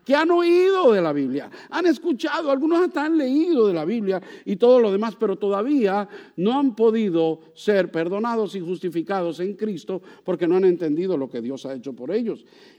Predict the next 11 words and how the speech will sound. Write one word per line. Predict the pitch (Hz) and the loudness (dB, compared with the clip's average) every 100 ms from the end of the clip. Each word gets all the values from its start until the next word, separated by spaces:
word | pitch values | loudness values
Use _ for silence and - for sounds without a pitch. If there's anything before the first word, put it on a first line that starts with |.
| _ | _
Y | 196 285 | 0 2
eso | 302 262 | 2 0
es | |
lo | 247 | 0
que | 185 | -2
queremos. | 143 147 160 131 104 - _ - | -2 0 2 0 -4 -16 _ -10
¿Cuántos | - 285 269 | -2 0 0
de | 208 | 0
ustedes | 185 220 220 | 0 0 0
conocen | 202 180 180 185 | -2 -4 -2 -2
gente, | 143 160 175 151 110 | -2 -2 -2 -4 -8